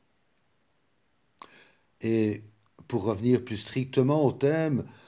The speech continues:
de la prise en soin des dépouilles et de l'impossibilité de célébrer les funérailles, ne peut pas,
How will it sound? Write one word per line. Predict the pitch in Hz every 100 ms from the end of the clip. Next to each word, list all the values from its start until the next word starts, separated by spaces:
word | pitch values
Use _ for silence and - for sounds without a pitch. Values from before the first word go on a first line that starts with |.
| _
de | -
la | 127 123
prise | - 139 135
en | 135
soin | 135 175
des | 135
dépouilles | 117 120 135 175
et | 127
de | 110
l'impossibilité | 107 113 127 117 - 120 120 170
de | 143
célébrer | - 127 120 117 151
les | 131
funérailles, | 135 123 117 127 185 156 - - _ _ _ _ _ _ _
ne | 117
peut | 113 151
pas, | 202 196